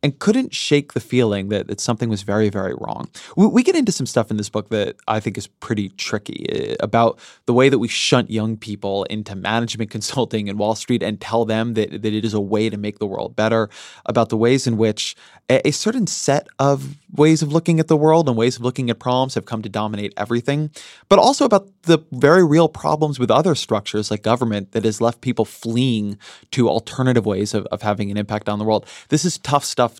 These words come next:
to balance, and, and we try to do it in this conversation.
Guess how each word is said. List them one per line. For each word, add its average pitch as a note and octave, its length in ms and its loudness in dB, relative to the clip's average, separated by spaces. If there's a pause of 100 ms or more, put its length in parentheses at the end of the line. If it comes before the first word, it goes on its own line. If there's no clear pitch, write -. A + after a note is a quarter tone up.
(100)
to A2 80 -4
balance, - 520 -6
and, G2+ 280 -6
and G#2 180 -4
we G#2+ 100 -2
try A2+ 240 0
to A2 100 0
do G#2 200 0
it G2 180 -4 (120)
in G2+ 140 -4
this G2 140 -8
conversation. G2+ 680 -6